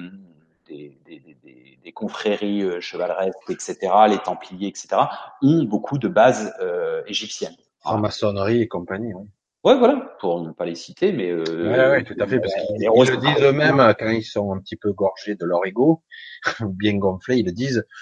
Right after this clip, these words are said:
Speaker 2: Nous détenons les secrets des anciens. »
Speaker 1: Oui, et, euh, bon, ça c'est aussi un, un, une chose intéressante, ce serait de, de connaître, euh, l'origine de cette connaissance, qui est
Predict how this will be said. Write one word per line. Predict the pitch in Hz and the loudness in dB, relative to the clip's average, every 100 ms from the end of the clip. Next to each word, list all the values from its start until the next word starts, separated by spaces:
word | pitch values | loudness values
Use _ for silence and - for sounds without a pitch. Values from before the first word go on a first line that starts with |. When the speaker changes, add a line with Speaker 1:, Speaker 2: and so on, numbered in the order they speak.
| - | -12
Speaker 2:
Nous | 95 | -8
détenons | 85 101 - 95 117 | -2 -2 0 2 4
les | 110 - | 2 0
secrets | - - - 90 | -6 -14 -12 -8
des | 85 90 | -6 -8
anciens. » | 98 - 131 95 _ _ _ _ _ _ - - - | -10 -12 -12 -14 _ _ _ _ _ _ -20 -20 0
Speaker 1:
Oui, | 170 269 127 - | 6 6 6 2
et, | 117 107 | 4 6
euh, | 107 107 | 4 4
bon, | 104 123 | 2 0
ça | 123 127 | 0 0
c'est | - | 2
aussi | 123 113 | 2 2
un, | 107 107 110 - | 2 -2 -4 -6
un, | 107 101 104 | -6 -6 -6
une | 104 | -6
chose | - 110 | -2 0
intéressante, | 107 120 151 170 | 2 4 4 2
ce | 113 | 0
serait | - 123 107 | -2 2 2
de, | 101 101 | 0 -4
de | 95 | -4
connaître, | - 135 139 139 123 | 2 4 4 0 0
euh, | 101 92 82 | 0 -2 -4
l'origine | 120 117 120 120 113 147 | 0 2 4 2 2 2
de | 117 | 4
cette | 107 101 | 2 2
connaissance, | - 92 98 185 254 - - - | 2 0 2 2 2 -2 -12 -8
qui | 95 95 | -4 -2
est | 95 - | -4 -8